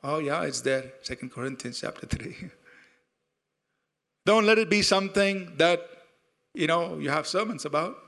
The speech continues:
It's good, of course, we need to learn about it. Don't let anybody rob you of it, tell you, "Oh, it's not for you." No, it's for us. But now step into that. A more glorious covenant, a more glorious life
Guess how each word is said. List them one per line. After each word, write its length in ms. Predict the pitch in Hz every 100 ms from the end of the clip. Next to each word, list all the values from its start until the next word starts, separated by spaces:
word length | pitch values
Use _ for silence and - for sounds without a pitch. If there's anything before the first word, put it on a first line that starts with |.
| _ _ _ _ _ -
It's 120 | -
good, 180 | 240 160
of 100 | -
course, 160 | 147
we 140 | - 131
need 160 | 170
to 80 | 127
learn 260 | 131 196 156
about 300 | 135 147 156
it. 100 | - - _ - _ - - _ _
Don't 240 | 147 233 233
let 120 | 226 -
anybody 400 | 185 233 202 156
rob 360 | 143 185 240
you 160 | 226 139
of 140 | 120
it, 340 | 156 214 - -
tell 220 | 156 156
you, 240 | 160 143 135
"Oh, 200 | 147 139
it's 160 | 131 -
not 200 | 156 151
for 80 | 131
you." 300 | 123 202 240 _ _
No, 100 | 311
it's 140 | 294 -
for 180 | 349
us. 460 | - - - - - _ _ _ _ _ _ _
But 140 | - 147
now 320 | 160 156 143
step 320 | - - 151
into 220 | 160 147 147
that. 240 | - - - _ - _ _ _ _ _ _ _ _ _ _ _ _ _
A 80 | 127
more 320 | 127 160 190
glorious 480 | 185 175 170 175 160
covenant, 560 | - 151 135 123 123 - - _ _ _ -
a 100 | 143
more 300 | 160 185 190
glorious 580 | - 170 175 165 165 151
life 440 | 135 156 160 -